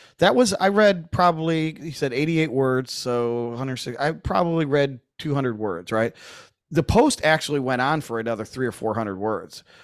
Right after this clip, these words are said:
But there was no point in me reading it either to you today or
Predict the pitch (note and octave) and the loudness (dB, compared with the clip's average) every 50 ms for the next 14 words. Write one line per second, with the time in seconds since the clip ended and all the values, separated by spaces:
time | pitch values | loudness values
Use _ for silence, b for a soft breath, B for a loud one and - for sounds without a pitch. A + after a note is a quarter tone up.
0 | b b b E3 F3 F#3+ F#3+ F#3 - A3+ A3+ G#3+ - - E3 F#3 F#3 D#3+ A2+ C#3+ | b b b 2 2 4 2 2 2 0 0 2 2 4 4 4 4 4 2 0
1 | D3 D3 C#3 C3 C3+ D3 D3+ D3+ C#3+ C#3 C3 G#2+ B2 C3+ B2+ B2+ - - A#2+ A#2+ | 0 0 0 0 0 -2 -2 -2 -2 -2 -4 -4 -4 -4 -4 -4 -4 -4 -2 -2
2 | C3 C#3 D3 C#3+ - - C3 B2+ C#3+ C3+ A2 G#2+ A#2 B2 - - C3 C3 B2+ B2+ | 0 0 0 -2 -2 0 2 4 4 4 4 2 0 -2 -2 -2 -2 0 2 2
3 | B2 A#2+ A#2+ A2+ B2 | 2 2 0 -2 -6